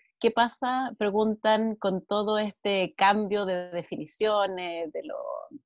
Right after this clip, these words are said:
fallecidos por una cosa sintomática o asintomática, qué sé yo, hemos ido viendo como una evolución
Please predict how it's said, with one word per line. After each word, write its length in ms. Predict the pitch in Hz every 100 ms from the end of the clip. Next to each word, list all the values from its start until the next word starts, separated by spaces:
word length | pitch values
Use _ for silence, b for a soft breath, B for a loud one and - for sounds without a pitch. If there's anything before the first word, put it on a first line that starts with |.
| _ -
fallecidos 640 | 156 151 - 202 190 180
por 100 | 175
una 180 | 165 156
cosa 260 | 156 165 170
sintomática 760 | - - 160 170 175 151 151
o 40 | -
asintomática, 600 | - 156 156 165 165 -
qué 60 | 170
sé 120 | 175
yo, 100 | 175
hemos 220 | 170 170
ido 140 | 175 170
viendo 220 | 180 180
como 140 | 175
una 120 | 170 165
evolución 760 | 160 139 - - - 214 226